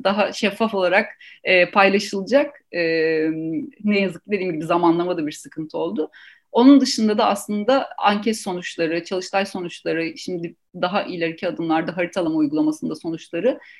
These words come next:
e, web sitesi üzerinden kamuoyuyla paylaşılarak bir şeffaflık ve bilgilendirmeyi de sağlamayı hedefliyoruz. Bütün bunların sonunda da aslında bütün bu veriler, elde ettiğimiz verileri sentezleyerek bir, e, buranın aslında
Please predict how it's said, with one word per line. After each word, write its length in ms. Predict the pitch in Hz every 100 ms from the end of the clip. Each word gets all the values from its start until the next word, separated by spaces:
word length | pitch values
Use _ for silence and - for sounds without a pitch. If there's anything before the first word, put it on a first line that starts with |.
| _
e, 220 | 190 185
web 220 | 180 226
sitesi 320 | 226 214 208 185
üzerinden 520 | 170 180 190 226 277
kamuoyuyla 440 | 247 220 190 180
paylaşılarak 800 | 208 185 190 - 226 208 277 _
bir 340 | 226 - - -
şeffaflık 640 | - 214 - 196 262 262
ve 100 | 226
bilgilendirmeyi 680 | 196 185 185 185 185 185 180
de 60 |
sağlamayı 540 | 262 208 185 190 190 160
hedefliyoruz. 640 | 151 151 - - 320 - _ - - _ _
Bütün 280 | 226 240 330
bunların 240 | 262 240
sonunda 420 | 240 - 247 262 254
da 100 | 196
aslında 500 | 214 - 202 214 226
bütün 340 | 220 262 220
bu 40 |
veriler, 400 | 202 190 180 190 196
elde 260 | 190 190 214
ettiğimiz 380 | 208 190 180
verileri 320 | 185 180 190 254
sentezleyerek 880 | 214 202 220 214 226 202 233 277 - - _
bir, 220 | 233 247
e, 500 | - 196 185 180 170 190
buranın 480 | 220 220 214 262 -
aslında 580 | 190 - 202 214 254